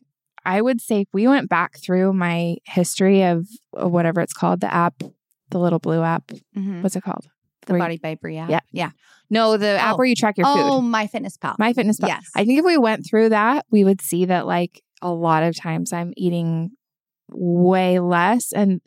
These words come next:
Speaker 1: if anything, in my mind, I'm like, "Oh, good. Like, fine. I made it through the day. I'm not that hungry anymore, and I'm
Speaker 2: Yeah.
Speaker 1: way under." So,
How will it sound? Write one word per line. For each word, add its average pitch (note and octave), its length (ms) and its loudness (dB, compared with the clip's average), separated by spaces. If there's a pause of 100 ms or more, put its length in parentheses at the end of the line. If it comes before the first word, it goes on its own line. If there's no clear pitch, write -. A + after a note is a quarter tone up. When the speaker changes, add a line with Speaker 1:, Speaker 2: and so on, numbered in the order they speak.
(420)
Speaker 1:
if G#3 220 0
anything, B3 400 0
in G#3 140 2
my G3 160 2
mind, G#3+ 220 0
I'm G3+ 120 0
like, G3+ 180 0 (100)
"Oh, G#3+ 100 2
good. G3 260 0 (100)
Like, F#3 160 -2 (240)
fine. F#3 300 -4
I F3 80 -4
made F3 180 -2
it - 180 -2
through G#3 200 2
the G3+ 80 4
day. F#3+ 160 2
I'm F#3+ 80 2
not F3+ 180 0
that - 200 -2
hungry F3+ 320 -2
anymore, F#3+ 380 -4
and G#3 220 -2
I'm F3 140 -4
Speaker 2:
Yeah. F3+ 140 -2
Speaker 1:
way F3+ 160 0
under." G#3 320 0
So, F#3+ 420 0